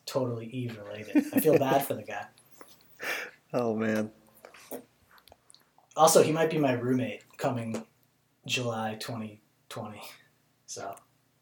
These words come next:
Speaker 1: I should
Speaker 2: Wait, what's gonna happen?
Speaker 1: Uh, if I keep my job here and have to be coming back frequently, I might rent a room off Jerry.
Speaker 2: Oh.
Speaker 1: Yeah. So, we'll see what happens. <laughs> I'm, I hope to not get sucked into that world.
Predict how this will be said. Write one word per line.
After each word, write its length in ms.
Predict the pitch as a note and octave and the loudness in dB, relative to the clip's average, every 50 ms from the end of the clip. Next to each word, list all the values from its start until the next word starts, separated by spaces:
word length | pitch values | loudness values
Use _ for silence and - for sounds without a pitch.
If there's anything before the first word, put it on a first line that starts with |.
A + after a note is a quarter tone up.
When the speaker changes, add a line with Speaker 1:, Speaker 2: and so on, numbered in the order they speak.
| _ _ - | _ _ -10
Speaker 1:
I 40 | A#2+ | -8
should 220 | A#2 - A2 - | -6 -6 -4 4
Speaker 2:
Wait, 200 | C#3 B2+ A#2 A2 - - - - - - - - - _ _ _ _ _ _ _ _ | 6 8 8 8 6 0 -12 -18 -20 -20 -20 -20 -20 _ _ _ _ _ _ _ _
what's 200 | B2+ B2 A#2+ - | 4 4 4 6
gonna 140 | - B2 C3+ | 6 8 8
happen? 220 | C3+ C3 D#3+ D#3 - - - - - - - - - _ - - - - - - - - - _ _ _ _ _ - - | 8 8 6 2 2 -6 -16 -18 -20 -20 -20 -20 -20 _ -20 -20 -20 -20 -20 -20 -20 -20 -20 _ _ _ _ _ -4 4
Speaker 1:
Uh, 400 | D3+ D3 D3 D3 C#3+ C#3+ C#3+ - - - - _ _ | 8 10 10 10 10 8 6 2 -2 -10 -20 _ _
if 160 | E3 C#3+ - | -2 2 4
I 100 | E3 D3+ | 4 4
keep 240 | C#3+ - - F3+ E3+ | 4 2 -4 -2 0
my 140 | E3 C#3+ C3+ | 0 0 2
job 300 | B2+ C3+ C3 C3+ C#3 C3 | 2 2 4 4 4 4
here 180 | C3 C3+ B2 | 2 0 0
and 80 | A#2+ A#2+ | 0 -2
have 140 | A#2+ A#2+ - | -4 -4 -6
to 80 | A#2+ | -8
be 200 | A2+ A2+ B2+ B2+ | -8 -8 -8 -6
coming 260 | B2 - B2+ A#2+ A#2 A#2 | -6 -6 -6 -6 -6 -6
back 320 | A2+ A2 A2 A#2 - - | -6 -6 -8 -10 -10 -8
frequently, 480 | - - B2+ B2 C3 C3 B2+ B2+ B2+ B2+ | -4 -4 -2 -2 -2 -4 -4 -4 -4 -2
I 80 | A#2+ A#2 | -2 -4
might 200 | A#2 A#2 A2+ A2+ | -4 -4 -4 -6
rent 200 | A#2 A#2 A2+ A2 | -6 -8 -8 -8
a 40 | |
room 220 | G#2+ A2 A2 A2+ A2 | -8 -8 -8 -6 -8
off 160 | A2 A2 - | -8 -8 -8
Jerry. 360 | - A#2 A2+ A2+ A2 G#2+ G#2+ - - - - - - - - - - _ _ - - - _ _ - | -8 -6 -4 -4 -4 -6 -8 -10 -14 -16 -14 -12 -12 -12 -14 -14 -18 _ _ -20 -20 -20 _ _ -8
Speaker 2:
Oh. 440 | - G#2+ A2+ C3 D#3+ D#3+ G#2+ - - - - - - _ _ _ _ _ - | -6 -4 -4 -2 -2 -4 -4 -6 -8 -12 -16 -16 -20 _ _ _ _ _ -6
Speaker 1:
Yeah. 220 | B2 A2 G#2+ G#2+ - - _ _ _ - - - - - | -6 -4 -4 -6 -10 -16 _ _ _ -20 -20 -20 -20 -16
So, 280 | - - A2+ - - - - _ _ - | -10 -8 -8 -8 -8 -12 -16 _ _ -12
we'll 120 | B2+ A2 | -10 -6
see 160 | - - B2+ | -6 -4 -4
what 120 | A2 - A2 | -4 -6 -8
happens. 460 | A2 A2 - B2+ A2+ - - - - | -10 -10 -8 -8 -2 0 0 0 0
<laughs> 40 | D#3 | 0
I'm, 220 | C3 B2+ B2+ B2+ - - - | -2 -4 -4 -6 -8 -4 -2
I 80 | C#3 | 2
hope 260 | C3+ C#3 D3 C#3+ C#3+ - | 4 4 4 4 2 0
to 80 | C#3 | -4
not 220 | B2+ B2+ A#2+ A#2 A#2 | -2 -2 -4 -4 -6
get 160 | A#2+ - - | -6 -8 -6
sucked 260 | - A2+ A2+ - - | -6 -8 -8 -10 -10
into 200 | A2+ A2 A2 A#2 | -10 -10 -10 -10
that 200 | A2 G#2+ - - | -12 -14 -14 -14
world. 200 | A2 A2 A2+ - | -14 -14 -14 -16